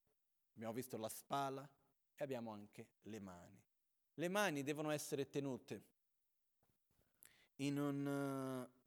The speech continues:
posizione che sia innanzitutto che tengano le spalle rilassate, ok? Quindi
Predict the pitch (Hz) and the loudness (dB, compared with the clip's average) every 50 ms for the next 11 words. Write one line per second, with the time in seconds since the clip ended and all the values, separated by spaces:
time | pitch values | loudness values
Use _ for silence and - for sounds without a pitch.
0 | _ _ _ _ _ _ _ _ - - _ _ _ _ _ _ _ _ _ _ | _ _ _ _ _ _ _ _ -20 -20 _ _ _ _ _ _ _ _ _ _
1 | _ _ _ _ - 143 127 120 135 - - - - 151 151 143 135 123 110 117 | _ _ _ _ 2 4 4 2 0 -6 -6 -2 2 6 8 8 8 6 4 0
2 | 110 - - 131 120 - - - 127 123 123 131 135 - - - - 214 - - | -6 -6 -8 -8 -8 -8 -6 -4 -4 -2 -2 -4 -6 -8 -8 -8 -8 -6 -4 -4
3 | 196 - - 127 - - 135 123 127 123 127 120 120 117 120 - - _ _ _ | -4 -4 -4 -6 -4 -4 -4 -2 -2 -2 -2 -2 -4 -6 -8 -10 -14 _ _ _
4 | _ _ _ _ _ - 110 - - - 110 107 104 104 104 104 98 101 95 - | _ _ _ _ _ -8 -8 -8 -4 -2 -2 -2 0 -2 -4 -4 -4 -4 -6 -6
5 | - - 95 - - _ - 95 - _ _ _ _ _ - - 95 120 - _ | -6 -8 -8 -8 -10 _ -20 -20 -20 _ _ _ _ _ -16 -14 -14 -14 -16 _
6 | _ _ _ _ _ _ _ _ _ _ _ _ _ _ _ _ _ - 117 117 | _ _ _ _ _ _ _ _ _ _ _ _ _ _ _ _ _ -10 -8 -6
7 | 117 113 123 123 117 | -4 -4 -4 -6 -6